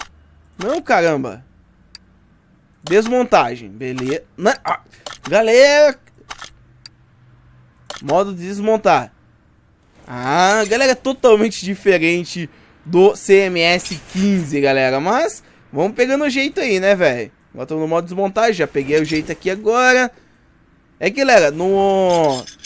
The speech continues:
No C M S quinze você tinha as, as funções tecla um e dois, né, velho?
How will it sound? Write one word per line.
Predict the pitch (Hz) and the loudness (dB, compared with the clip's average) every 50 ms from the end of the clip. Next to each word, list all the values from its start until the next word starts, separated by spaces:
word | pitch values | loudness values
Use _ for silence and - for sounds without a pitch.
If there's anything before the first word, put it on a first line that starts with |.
| - - _ - - _ _ _ _ | -20 -20 _ -20 -20 _ _ _ _
No | - 156 | -10 -10
C | 156 - 247 | -6 -6 -6
M | 247 254 247 | -4 -2 -2
S | 247 240 - 226 - | -2 -2 -4 -6 -10
quinze | - 196 240 254 247 208 | -8 -6 -6 -4 -2 -4
você | 208 196 - 202 | -4 -4 -6 -10
tinha | - - 220 220 | -8 -4 -2 -2
as, | 226 220 - - | -2 -4 -6 -4
as | - 175 175 175 - | -2 -2 -2 -2 -4
funções | - 190 185 - 202 208 214 208 | -8 -10 -6 -4 -2 -2 -2 -2
tecla | - 208 214 - 208 208 | -4 -4 -2 0 0 2
um | 196 202 226 262 | 2 2 0 -2
e | 247 | -4
dois, | 185 160 180 196 220 240 226 196 170 | 0 2 4 6 6 4 4 -2 -4
né, | 175 180 190 | -2 -2 -2
velho? | 185 185 143 127 120 117 110 | -2 -2 -4 -4 -6 -8 -10